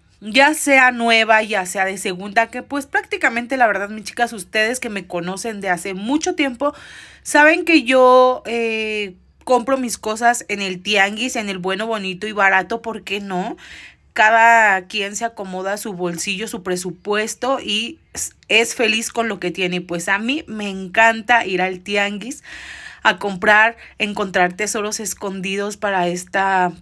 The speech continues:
parte de mi casa que es la favorita.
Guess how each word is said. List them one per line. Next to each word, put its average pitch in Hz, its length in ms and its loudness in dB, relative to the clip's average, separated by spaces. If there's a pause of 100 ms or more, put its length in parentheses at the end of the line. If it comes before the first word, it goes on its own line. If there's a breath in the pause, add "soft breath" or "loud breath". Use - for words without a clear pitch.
parte 190 340 2
de 202 140 -2
mi 190 120 -10
casa 180 480 -8
que 175 100 -6
es 165 140 -4
la 190 160 0
favorita. 180 720 0